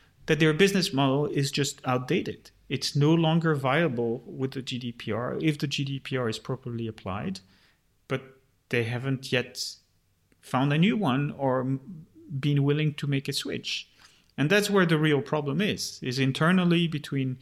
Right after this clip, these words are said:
you know, the dev team that might say, "Oh, this is totally possible," but then the, the business team saying, "But we can't do that because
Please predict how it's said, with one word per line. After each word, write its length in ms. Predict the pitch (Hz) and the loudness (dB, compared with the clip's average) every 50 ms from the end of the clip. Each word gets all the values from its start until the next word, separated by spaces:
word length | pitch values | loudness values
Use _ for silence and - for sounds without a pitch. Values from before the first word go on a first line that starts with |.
| - - - _ _ _ - | -14 -20 -20 _ _ _ -4
you 80 | 143 | -2
know, 120 | 135 120 117 | 0 0 2
the 100 | 120 127 | 0 0
dev 300 | 123 139 156 160 160 - | 4 4 4 4 4 2
team 240 | - 180 175 170 151 | 2 4 4 4 4
that 160 | 135 123 - | 2 0 2
might 200 | 127 127 131 - | 0 0 0 0
say, 200 | - 143 131 120 | 0 0 0 2
"Oh, 160 | 185 214 185 | 2 2 4
this 200 | 143 147 151 - | 2 2 0 0
is 140 | 156 139 - | -2 -4 -2
totally 280 | - 139 135 131 135 | 0 0 0 -2 -4
possible," 720 | 135 - - 180 180 - - - 113 95 95 110 107 - - - | -6 -6 -4 -4 -4 -4 -6 -6 -6 -4 -4 -4 -6 -10 -12 -8
but 180 | - 120 120 - | -8 -8 -4 -2
then 320 | 135 127 127 123 123 123 | 0 0 2 0 -2 -2
the, 340 | 123 120 113 110 101 101 117 | -4 -4 -6 -6 -6 -8 -10
the 80 | 120 120 | -10 -6
business 400 | 123 170 214 196 - 151 135 - | -2 -2 -2 -2 -2 -6 -8 -6
team 300 | - - 143 131 123 120 | -6 -4 -2 -2 -2 -2
saying, 500 | - - 127 120 113 113 - - - - | -4 -4 -4 -4 -4 -4 -6 -8 -12 -10
"But 160 | - 127 110 | -8 -6 -6
we 120 | 123 139 139 | -6 -6 -6
can't 260 | - - 170 156 - | -4 -2 -4 -4 -4
do 160 | - 147 190 | -4 -4 -4
that 300 | 208 143 113 117 135 - | -2 -4 -4 -6 -8 -8
because 420 | 139 135 - 143 135 - - - | -10 -8 -6 -8 -8 -8 -10 -12